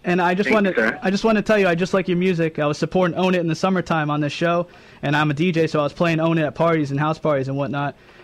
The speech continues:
Speaker 1: And I was
Speaker 2: Thank
Speaker 1: like,
Speaker 2: you, man.
Speaker 1: I was like, "Who is this Mac Wild dude? He could sing." It, it was a jam.
Speaker 2: Thank you. I appreciate that, for real.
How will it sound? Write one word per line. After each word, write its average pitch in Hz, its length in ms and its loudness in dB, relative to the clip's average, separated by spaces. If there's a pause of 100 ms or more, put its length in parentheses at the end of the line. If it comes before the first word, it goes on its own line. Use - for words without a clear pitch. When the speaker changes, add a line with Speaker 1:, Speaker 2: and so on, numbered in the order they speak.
Speaker 1:
And 151 80 0
I 160 60 2
was 165 80 2
Speaker 2:
Thank 170 60 6
Speaker 1:
like, 165 100 2
Speaker 2:
you, 113 60 4
man. 113 300 4
Speaker 1:
I 170 60 2
was 190 100 6
like, 220 120 2
"Who 311 100 4
is 311 80 2
this 254 140 -2
Mac 226 240 2
Wild 196 340 2
dude? 151 220 0
He 202 80 -2
could - 160 -2
sing." 180 320 -2
It, 139 180 -6
it 175 60 -4
was 196 160 2
a 185 40 0
jam. 156 400 -2 (760)
Speaker 2:
Thank 131 180 2
you. 117 180 6
I 131 200 6
appreciate 143 460 -2
that, 107 160 0
for 120 120 -2
real. 117 240 4